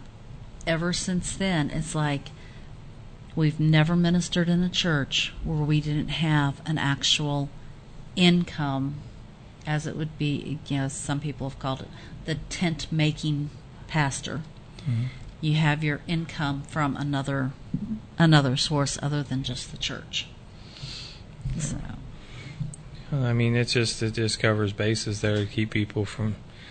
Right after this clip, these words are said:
Speaker 2: from ruling. And it may, and really, if somebody's paying your paycheck, you feel obligated
Speaker 1: Mm-hmm.
Speaker 2: because they're paying your paycheck to do what they want. You see that in work.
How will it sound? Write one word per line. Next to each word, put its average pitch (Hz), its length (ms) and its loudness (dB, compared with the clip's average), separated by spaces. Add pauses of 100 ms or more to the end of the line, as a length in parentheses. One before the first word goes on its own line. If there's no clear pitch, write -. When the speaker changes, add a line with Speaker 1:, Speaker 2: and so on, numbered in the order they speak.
(380)
Speaker 2:
from 107 600 4
ruling. 117 760 8
And 123 200 6
it 123 80 2
may, 151 240 8 (160)
and 123 160 8
really, 160 300 8
if 110 120 8
somebody's 147 380 8
paying 117 640 8 (400)
your 117 140 6
paycheck, 110 580 6
you 113 140 4
feel 131 560 6 (280)
obligated 107 1120 4
Speaker 1:
Mm-hmm. 143 380 -2 (640)
Speaker 2:
because 110 640 10
they're 113 140 10
paying 120 460 8
your 104 140 6
paycheck 104 680 6 (220)
to 117 120 4
do 110 180 8
what 98 140 6
they 101 140 6
want. 95 400 0 (560)
You 123 100 6
see 156 200 10
that 120 180 10
in 104 80 2
work. 113 360 4